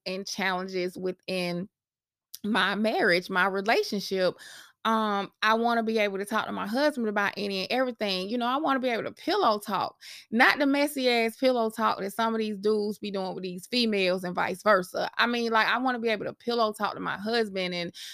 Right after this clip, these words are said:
let all my insecurities out of my hair down and, you know, like, keep that stuff between me and him. And I don't, I'm not gonna say I don't think he knows how to do that. I don't think he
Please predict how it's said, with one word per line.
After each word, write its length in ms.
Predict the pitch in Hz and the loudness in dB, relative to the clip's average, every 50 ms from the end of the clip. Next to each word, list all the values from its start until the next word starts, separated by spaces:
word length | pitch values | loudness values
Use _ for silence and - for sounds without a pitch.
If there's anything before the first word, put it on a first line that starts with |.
| - _ | -12 _
let 220 | 202 214 226 - - | 2 4 4 4 4
all 220 | - 214 214 214 | 4 4 4 4
my 160 | 208 202 202 - | 4 2 0 0
insecurities 720 | - 214 214 - 208 - - 233 233 226 226 226 214 202 202 | -2 -4 -4 -4 -6 -6 -4 0 2 2 2 2 0 2 2
out 180 | 202 196 190 | 4 4 4
of 80 | 190 190 | 4 2
my 140 | 180 - - | 0 -2 -2
hair 400 | 185 196 202 214 233 240 240 226 | -4 -6 -2 0 2 4 4 4
down 400 | 208 202 196 190 190 185 185 180 | 2 2 2 2 2 2 0 0
and, 260 | 175 165 160 - - - - - - - _ | -2 -2 -4 -4 -8 -12 -16 -16 -18 -8 _
you 120 | 233 262 | 2 4
know, 200 | 262 247 226 214 214 | 4 6 6 4 4
like, 320 | 208 214 208 196 202 - | 2 2 0 -2 -2 -4
keep 380 | - - - - 277 277 262 - _ | -8 -10 0 2 2 2 2 -2 _
that 220 | 202 214 208 - - | 0 0 0 2 -2
stuff 340 | - - - 208 208 208 - | -6 0 2 2 2 2 -2
between 540 | - 196 - - 220 208 202 196 196 196 190 | -6 -8 -4 -2 -2 -2 -2 -2 -4 -4 -4
me 160 | 190 185 - - | -4 -6 -6 -6
and 200 | 165 175 165 190 | -6 -6 -6 -8
him. 440 | 185 - - 247 233 175 175 165 - - _ | -10 -4 -2 -2 0 0 -2 -4 -6 -8 _
And 500 | - 208 208 202 196 196 190 190 190 202 - - - - - - - _ _ _ _ _ _ _ _ _ - | -2 0 0 2 2 0 0 -2 -4 -6 -8 -12 -16 -16 -18 -20 -20 _ _ _ _ _ _ _ _ _ 4
I 180 | 220 233 247 | 6 6 6
don't, 420 | 226 208 233 233 254 277 277 262 - _ _ _ _ _ _ _ _ _ _ _ _ _ | 6 6 6 8 8 6 4 2 -2 _ _ _ _ _ _ _ _ _ _ _ _ _
I'm 120 | 240 269 | 4 6
not 100 | 294 285 | 8 6
gonna 140 | 285 294 285 | 6 6 2
say 160 | 277 - 269 | 4 6 6
I 40 | 254 | 6
don't 160 | 254 240 233 | 6 4 2
think 140 | - 247 226 | 0 -2 0
he 140 | - 269 247 | 0 -2 -2
knows 340 | 226 214 208 208 220 226 220 | 0 2 2 2 2 2 0
how 140 | 240 220 214 | 0 0 0
to 80 | 202 | 0
do 240 | 196 190 202 220 226 | 0 0 -2 0 2
that. 260 | 226 220 220 226 - - | 4 4 4 4 2 2
I 100 | 208 214 | 0 0
don't 360 | 202 196 220 233 240 - 220 | 2 2 2 2 2 0 -2
think 200 | - 220 220 220 | -2 -2 -2 -2
he 280 | - 226 220 202 180 | -2 -4 -4 -4 -6